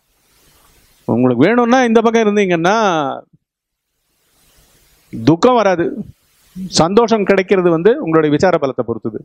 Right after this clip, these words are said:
புரியுதா? ச-, ஏன்னா சந்தோஷம் கூட உண்மையான சந்தோஷம் தான் பண்ண முடியும். பொய்யா நீங்களா வந்துட்டு, நீங்களா அப்படியே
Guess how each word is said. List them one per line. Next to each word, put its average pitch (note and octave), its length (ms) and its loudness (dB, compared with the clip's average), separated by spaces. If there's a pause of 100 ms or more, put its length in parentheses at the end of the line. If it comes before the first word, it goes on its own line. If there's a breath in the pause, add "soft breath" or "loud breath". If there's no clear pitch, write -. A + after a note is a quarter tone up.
புரியுதா? D#3+ 200 0 (600)
ச-, - 120 -6
ஏன்னா B3+ 260 2
சந்தோஷம் A3+ 480 0
கூட A#3+ 140 0
உண்மையான A#3 340 0
சந்தோஷம் F3+ 300 -4
தான் E3+ 200 -2
பண்ண C3+ 180 -6
முடியும். G2 320 -10 (920)
பொய்யா A3+ 400 2
நீங்களா G#3 380 2
வந்துட்டு, F#3+ 600 0
நீங்களா F3+ 300 0
அப்படியே F3 300 0